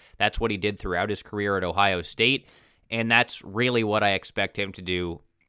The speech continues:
in the National Football League as well. Uh, I don't, I don't know what more I can say about what Justin Fields did yesterday. It was miraculous. It was really, really good, and it made everybody that has had any sort of doubt in Justin Fields look idiotic,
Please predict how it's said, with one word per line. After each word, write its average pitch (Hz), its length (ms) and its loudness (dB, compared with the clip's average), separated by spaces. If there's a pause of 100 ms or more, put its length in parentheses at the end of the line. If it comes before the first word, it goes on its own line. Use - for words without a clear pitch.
in 117 160 -2
the 107 80 -2
National 90 400 0
Football 78 440 -4
League 73 220 -8
as 71 140 -12
well. 67 300 -16 (800)
Uh, 135 200 8
I 131 220 0
don't, 180 160 8
I 180 80 12
don't 214 140 10
know 202 100 8
what 165 220 6
more 147 180 6
I 143 80 6
can 135 160 -4
say 123 280 4
about 87 260 0
what 95 120 -2
Justin 90 380 -4
Fields 87 320 -8
did 82 160 -8
yesterday. 78 560 -6
It 143 140 2
was 143 160 -2
miraculous. 131 800 4
It 135 120 0
was 143 220 -2
really, 139 400 0
really 120 300 0
good, 95 420 -4
and 135 80 -4
it - 100 -6
made 160 280 -2
everybody 147 560 0
that 120 320 0
has 123 320 -4
had 123 280 0
any 135 220 -2
sort 127 320 -4
of 87 160 -6
doubt 117 260 6
in 107 120 -4
Justin 98 400 -6
Fields 107 400 -4
look 113 260 -6
idiotic, 120 560 2